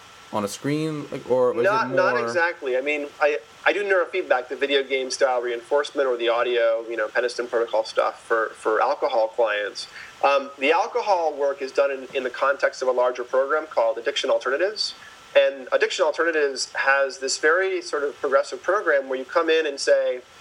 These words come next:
Speaker 2: you know, "My goals are abstinence," or, "My goals are moderation," and we help you get to your goal, whatever that happens to be, and including, like,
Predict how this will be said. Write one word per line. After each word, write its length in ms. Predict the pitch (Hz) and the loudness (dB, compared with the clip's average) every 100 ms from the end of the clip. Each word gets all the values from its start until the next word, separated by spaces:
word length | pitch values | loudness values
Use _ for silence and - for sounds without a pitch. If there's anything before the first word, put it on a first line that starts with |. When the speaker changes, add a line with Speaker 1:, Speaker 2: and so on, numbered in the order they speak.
| - - | -20 -4
Speaker 2:
you 80 | 156 | 2
know, 100 | 165 | 2
"My 120 | 160 | 2
goals 360 | 147 165 185 185 | 2 2 2 0
are 100 | 160 | 0
abstinence," 680 | 143 139 - 127 113 113 - | 0 -4 -4 -6 -6 -6 -4
or, 460 | 160 202 180 143 180 | 0 2 4 2 0
"My 100 | 156 | -2
goals 300 | 139 156 180 | 2 0 0
are 60 | 165 | 0
moderation," 640 | 143 143 127 135 131 120 110 - - - - - | 0 2 0 -2 -4 -6 -8 -18 -20 -20 -20 0
and 100 | 143 | 2
we 120 | 147 | 2
help 220 | 147 170 | 0 0
you 100 | 330 | 0
get 320 | 285 151 147 - | 2 2 2 -4
to 100 | 143 | -4
your 180 | 135 131 | -2 2
goal, 240 | 143 123 - | 2 2 -2
whatever 260 | 135 135 135 | 0 2 2
that 100 | 135 | 0
happens 340 | 131 123 120 - - | 0 -4 -4 -12 -6
to 60 | |
be, 200 | 123 107 101 104 | -4 -4 -6 -4
and 240 | 117 113 | -4 -2
including, 500 | 127 - 190 185 151 | -6 2 2 2 2
like, 280 | 143 135 131 | 2 2 -2